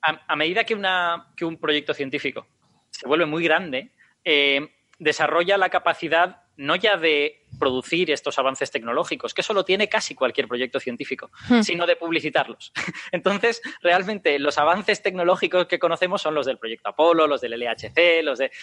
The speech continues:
Speaker 1: todas estas cosas tan grandes. Lo, habría que preguntar a los, a los proyectos un poco más modestos qué avances tecnológicos han producido y yo, pues, sospecho que encontraríamos unos cuantos
Speaker 2: Un
Speaker 1: más.
Speaker 2: montón.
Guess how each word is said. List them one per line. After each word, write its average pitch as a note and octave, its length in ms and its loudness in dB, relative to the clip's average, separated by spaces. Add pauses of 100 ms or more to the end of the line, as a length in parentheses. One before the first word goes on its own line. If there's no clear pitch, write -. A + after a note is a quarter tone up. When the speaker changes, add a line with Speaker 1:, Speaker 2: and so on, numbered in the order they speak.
(100)
Speaker 1:
todas E3 220 2
estas F3+ 220 -4
cosas F#3+ 260 -2
tan D3 160 0
grandes. D3+ 500 -2
Lo, C3 160 -4 (220)
habría C3+ 200 4
que E3+ 100 2
preguntar F3+ 640 0 (180)
a B2+ 100 2
los, B2+ 500 2
a D#3 60 0
los C3 160 -2
proyectos D#3 540 -8 (100)
un B2+ 80 -18
poco D#3+ 220 -2
más D3 160 -4
modestos D#3 600 -6 (360)
qué D3+ 100 2
avances D#3+ 380 0
tecnológicos C#3+ 540 -2
han D#3+ 120 -2
producido E3+ 540 0
y A#2+ 180 -6
yo, C3+ 180 2
pues, C3+ 160 -6
sospecho B2+ 440 -4
que D#3+ 80 -8
encontraríamos C3+ 680 -4
unos B2+ 180 -8
cuantos - 320 -8
Speaker 2:
Un A3 100 6
Speaker 1:
más. A3 40 8
Speaker 2:
montón. F#3+ 500 2